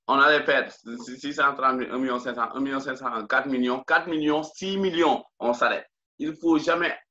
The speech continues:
fiscaliser un contribuable au-delà de ses revenus. D'accord ? Donc là, on va prendre l'I R par tranche,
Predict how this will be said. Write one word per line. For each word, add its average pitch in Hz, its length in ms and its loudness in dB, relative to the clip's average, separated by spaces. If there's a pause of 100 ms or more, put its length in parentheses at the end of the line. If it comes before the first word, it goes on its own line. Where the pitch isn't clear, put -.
(220)
fiscaliser 143 800 -4
un 143 160 -2
contribuable 139 640 -2
au-delà 135 460 2
de 127 80 -6
ses 123 200 -4
revenus. 113 440 -2 (480)
D'accord ? 160 380 0 (340)
Donc 139 280 0
là, 147 400 4 (160)
on 135 180 -4
va 135 360 2
prendre 139 280 2
l'I 127 220 0
R 131 140 2
par 123 220 2
tranche, 123 260 2